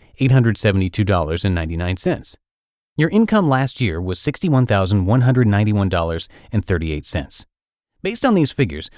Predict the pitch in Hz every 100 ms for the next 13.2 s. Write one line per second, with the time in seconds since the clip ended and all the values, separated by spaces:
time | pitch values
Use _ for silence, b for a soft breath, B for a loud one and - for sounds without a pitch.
0 | B - 123 170 170 - 139 135 117 101
1 | 110 127 110 107 104 92 - 113 82 -
2 | 107 98 101 113 113 127 95 - 123 113
3 | 117 113 143 180 - 113 151 120 107 107
4 | 107 110 101 87 80 90 92 78 76 92
5 | 87 123 170 - - - _ _ _ _
6 | _ - - 202 202 214 180 147 127 127
7 | 120 101 110 123 - 101 101 123 110 98
8 | 123 151 127 92 95 95 - 107 104 101
9 | 95 104 92 - 214 175 90 73 71 85
10 | - b b - - 147 170 160 135 104
11 | 101 113 98 - 113 113 98 92 - 127
12 | 135 127 - 101 92 85 80 80 80 92
13 | -